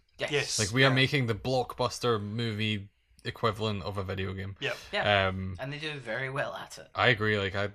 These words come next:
Speaker 3: I, like, I've not been the biggest fan of Naughty Dog's games.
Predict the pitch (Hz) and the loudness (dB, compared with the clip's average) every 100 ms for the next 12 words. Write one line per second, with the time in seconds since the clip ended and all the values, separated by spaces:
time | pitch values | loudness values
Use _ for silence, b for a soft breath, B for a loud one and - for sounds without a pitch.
0 | - 95 101 - _ _ _ _ _ _ | -4 -6 -6 -12 _ _ _ _ _ _
1 | - 113 - - 107 113 117 127 120 113 | -12 -12 -8 -6 -4 -2 -2 -2 -2 0
2 | 113 113 - 110 107 95 101 104 98 110 | 0 0 -2 -2 -2 -2 -2 -2 -2 0
3 | 113 110 120 117 123 110 - - | -2 -2 -4 -2 -4 -6 -10 -14